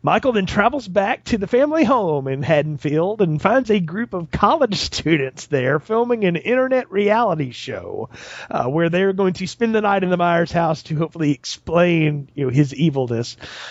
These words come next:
uh, led by Busta Rhymes. Uh, Michael picks off the intruders until he's finally electrocuted by the only surviving student and the show's creator,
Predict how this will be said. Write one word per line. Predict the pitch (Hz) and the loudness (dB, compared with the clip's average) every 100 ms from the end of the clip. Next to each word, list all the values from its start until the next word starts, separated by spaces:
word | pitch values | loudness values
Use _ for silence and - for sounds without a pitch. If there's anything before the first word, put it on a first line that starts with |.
| - | 0
uh, | 131 | 2
led | 139 160 160 | 4 2 2
by | 160 | 2
Busta | 156 160 - | 2 0 -2
Rhymes. | 147 90 - - _ - - - - | -6 -8 -14 -20 _ -20 -20 -14 0
Uh, | 131 | 0
Michael | 139 180 220 226 | 4 2 2 -2
picks | - 233 - | 0 0 2
off | 247 - | 0 0
the | 240 | -4
intruders | 214 - 220 208 208 202 | -2 -2 -6 -4 -6 -4
until | 196 180 202 | -4 0 2
he's | 214 202 | 2 0
finally | - 262 294 320 302 277 | -2 0 2 2 2 2
electrocuted | 220 220 240 240 233 214 226 196 196 | 2 0 0 -2 -6 -8 -2 0 0
by | 175 170 | 2 2
the | 170 | 2
only | 165 208 214 | 2 2 2
surviving | 220 190 180 180 180 175 | 0 0 2 2 -2 -8
student | - 170 165 160 | -4 -2 0 0
and | 151 151 | 0 0
the | 147 | 0
show's | - 151 151 143 | 0 2 2 -2
creator, | - 143 135 131 135 139 | -4 2 2 4 0 -2